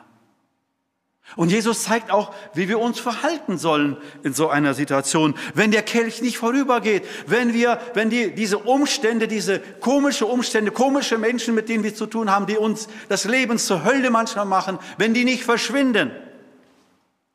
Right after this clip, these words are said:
Jesus sagt, paar Verse weiter, siebenunddreißig bis achtunddreißig: "Als er zurückging, fand er die Jünger schlafend. ‚Simon‘, sagte er zu Petrus, ‚schläfst du etwa? Konntest du nicht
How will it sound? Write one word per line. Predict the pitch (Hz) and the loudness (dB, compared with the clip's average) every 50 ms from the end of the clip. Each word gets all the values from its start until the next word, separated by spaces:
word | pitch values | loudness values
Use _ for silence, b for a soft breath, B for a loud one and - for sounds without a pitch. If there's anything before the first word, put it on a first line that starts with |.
| _ _ _ _ _ | _ _ _ _ _
Jesus | 143 175 185 170 180 156 - | -2 0 0 2 0 0 2
sagt, | - 165 165 156 - - - | 4 4 4 4 0 -4 -8
paar | - - 170 160 | -4 -2 -2 -2
Verse | 160 - 170 156 151 135 151 147 131 | 0 0 0 0 0 0 -2 -2 0
weiter, | 139 143 151 160 156 165 156 143 - B B B B B B B - | 0 0 -2 -2 -2 -2 -2 -2 -4 B B B B B B B -12
siebenunddreißig | - - 170 156 160 156 139 143 147 156 160 160 - 165 151 - | -8 -6 -4 -2 -2 -2 0 2 2 2 0 -2 -6 -8 -10 -8
bis | - 156 147 - | -10 -10 -10 -6
achtunddreißig: | - 151 151 - - 143 135 143 147 139 - 143 131 B B B B | -6 -6 -6 -6 -6 -2 0 0 0 0 -2 -6 -8 B B B B
"Als | - 165 - | 0 0 2
er | 190 208 202 202 | 2 0 0 0
zurückging, | - - 196 190 233 254 247 - 220 214 180 B B B | 0 0 2 2 2 0 0 0 -2 -2 -2 B B B
fand | - - 214 240 233 214 | -2 0 0 0 2 0
er | 220 202 | 0 0
die | 160 185 | 0 -2
Jünger | 156 135 202 247 233 233 220 | -2 0 0 2 2 2 2
schlafend. | - - - - 240 240 226 - - 175 160 135 B B B | 0 0 -2 0 2 2 2 2 2 0 0 0 B B B
‚Simon‘, | - - 269 294 294 294 269 240 220 185 160 127 107 98 - | -4 -2 0 2 2 4 4 6 6 6 4 2 0 -4 -8
sagte | - - 208 202 170 - - 180 | -6 -4 -2 -2 -2 -2 -2 -2
er | 170 160 147 | 0 0 -2
zu | - - 165 147 | -2 -4 -6 -4
Petrus, | - 156 156 147 147 151 147 147 B B B | -2 -2 -2 0 0 -2 -2 -2 B B B
‚schläfst | B - - 190 202 226 254 247 254 - - | B -2 0 2 4 4 4 2 0 0 0
du | 226 240 | 0 0
etwa? | 254 226 233 240 - 233 233 254 247 247 B B B B B B B - | 2 2 0 0 0 0 0 0 0 -4 B B B B B B B -2
Konntest | - 233 262 262 240 262 247 - - - | 2 4 4 4 4 2 0 0 0 2
du | 233 220 | 2 4
nicht | 202 202 254 294 294 - - - | 4 4 4 2 0 -2 -6 -10